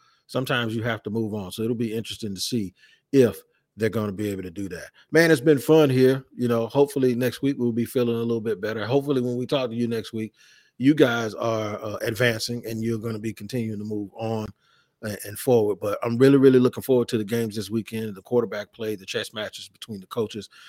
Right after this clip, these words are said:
and the defense. The game in Tampa, I mean, you, you wanna talk about, uh, superstars and, um, legendary players. It's gonna be full of 'em. So that's gonna be a, an awful lot of fun. I'm looking forward to you guys' game as well.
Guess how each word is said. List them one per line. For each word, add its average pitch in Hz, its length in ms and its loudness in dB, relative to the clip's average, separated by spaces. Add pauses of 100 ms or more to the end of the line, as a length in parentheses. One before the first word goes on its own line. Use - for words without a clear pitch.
(220)
and 107 120 -4
the 101 60 -8
defense. 101 540 -6 (260)
The 95 80 -14
game 139 260 6
in 104 80 2
Tampa, 127 400 -2 (1200)
I 120 80 4
mean, 107 360 0 (140)
you, 135 240 4
you 135 160 4
wanna 127 140 4
talk 117 180 0
about, 110 340 -2
uh, 87 180 -14 (380)
superstars - 880 -4 (540)
and, 98 460 -2 (220)
um, 85 460 -14 (400)
legendary 123 640 4
players. 107 540 -2 (420)
It's 120 140 0
gonna 135 160 2
be 120 100 4
full 107 280 0
of 80 120 -12
'em. - 140 -20
So 113 340 -4 (240)
that's 117 180 -2
gonna 123 180 2
be 113 140 0
a, 101 80 -4
an 104 300 -6
awful 117 280 -4
lot 104 180 -4
of 98 80 -12
fun. 110 220 -8
I'm 110 80 -6
looking 107 180 -4
forward 107 200 -4
to 107 40 -8
you 107 120 -6
guys' 104 220 -6
game 98 260 -8
as 90 100 -10
well. 104 340 -2